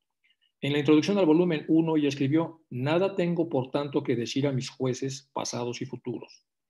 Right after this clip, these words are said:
pero al público en general y a los lectores de la doctrina secreta, puedo repetirles lo que he venido diciendo durante todo este tiempo y sintetizo ahora en las palabras de Montaigne.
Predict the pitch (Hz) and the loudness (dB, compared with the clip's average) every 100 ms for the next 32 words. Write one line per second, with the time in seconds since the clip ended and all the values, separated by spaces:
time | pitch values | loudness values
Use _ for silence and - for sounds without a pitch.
0 | _ 143 123 117 160 233 214 - 147 139 | _ -2 -2 -2 -2 0 0 0 -2 0
1 | 127 139 139 117 107 110 - 139 135 123 | 0 0 0 -2 -4 -10 -6 -2 0 -2
2 | 110 107 - 123 110 - - - 131 - | -6 -12 -10 -10 -10 -10 -12 -10 -14 -14
3 | _ - - - - 170 202 190 151 135 | _ -20 -20 -8 4 4 6 4 2 2
4 | 143 156 156 156 135 113 131 139 135 139 | 4 4 4 2 0 0 2 2 2 2
5 | 135 113 139 143 147 135 117 104 - 127 | 0 -2 -2 0 0 0 -4 -8 -6 -4
6 | 131 - - 131 135 131 - 120 - - | -4 -6 -6 -6 -4 -4 -6 -8 -10 -8
7 | 131 131 120 135 147 - 117 - 117 120 | -6 -4 0 0 0 -4 -8 -8 -6 -4
8 | 131 123 117 113 107 127 113 | -2 -2 -4 -8 -8 -8 -8